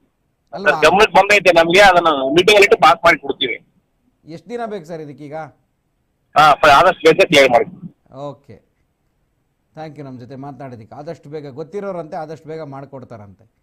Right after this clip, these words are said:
Speaker 1: ಈ, ಮತ್ತೆ ಈ ಸುದ್ದಿನೇ ಆಗ್ಬಾರ್ದಾಗಿತ್ತು ಇದು ನೋಡ್ಕೊಂಡ್ರೆ, ಅವ್ರಿಗೆ ಗೊತ್ತಿರೋರಾಗಿದ್ರೆ. ಇದು ನಮ್ಮ ಅಧಿಕಾರಿಗಳು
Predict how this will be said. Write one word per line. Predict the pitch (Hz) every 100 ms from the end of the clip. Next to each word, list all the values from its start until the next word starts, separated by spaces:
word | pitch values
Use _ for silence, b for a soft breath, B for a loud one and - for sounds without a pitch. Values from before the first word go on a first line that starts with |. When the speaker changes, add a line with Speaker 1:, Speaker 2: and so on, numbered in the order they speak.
| _ _ _ _
Speaker 1:
ಈ, | 165 190 190
ಮತ್ತೆ | 196 196
ಈ | 202
ಸುದ್ದಿನೇ | 180 190 240 240
ಆಗ್ಬಾರ್ದಾಗಿತ್ತು | 220 208 202 185 165 139
ಇದು | 135
ನೋಡ್ಕೊಂಡ್ರೆ, | 156 165 165 143
ಅವ್ರಿಗೆ | 123 107
ಗೊತ್ತಿರೋರಾಗಿದ್ರೆ. | 127 160 143 120 104 95 _ _ _ _ _ _ _ _ _ _ _ _ _ _ _ _ _ _ _ _ _ _
ಇದು | 123 139
ನಮ್ಮ | 127 110
ಅಧಿಕಾರಿಗಳು | 107 143 151 143 127 127 139 107 98